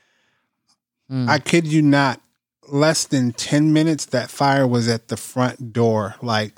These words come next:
Speaker 2: raging.
Speaker 1: Wow.
Speaker 2: And I'm talking flames about ten to twelve feet high.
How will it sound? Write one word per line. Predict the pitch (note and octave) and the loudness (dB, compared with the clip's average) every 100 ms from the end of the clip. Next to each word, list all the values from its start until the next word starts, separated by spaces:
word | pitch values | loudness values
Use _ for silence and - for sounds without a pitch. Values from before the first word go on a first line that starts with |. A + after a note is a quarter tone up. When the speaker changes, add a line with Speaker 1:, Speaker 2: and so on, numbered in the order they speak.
| _ | _
Speaker 2:
raging. | A#2 G#2+ G#2+ B2 C3 C3 G#2 G2+ F2+ F2 C#3 | -20 -14 -2 2 4 2 -2 -4 -6 -10 -14
Speaker 1:
Wow. | C#3 C3 B2+ B2 B2 A#2 A#2 A#2+ | -8 -6 -4 -4 -6 -8 -10 -2
Speaker 2:
And | C3 B2 | 0 2
I'm | C#3 | 2
talking | C#3 D#3 D#3 C#3 B2+ | 2 0 2 0 0
flames | - C3+ C3 C3 B2 | 2 2 4 2 0
about | A2 A2+ A2+ G#2+ _ - | -2 0 0 -2 _ -14
ten | - C3+ C3 | -4 -2 0
to | A#2+ | -2
twelve | A2 - B2 A#2+ | -4 -2 0 0
feet | A2+ A2 | -6 -6
high. | - G#2 F#2 G2 | -6 -4 -6 -8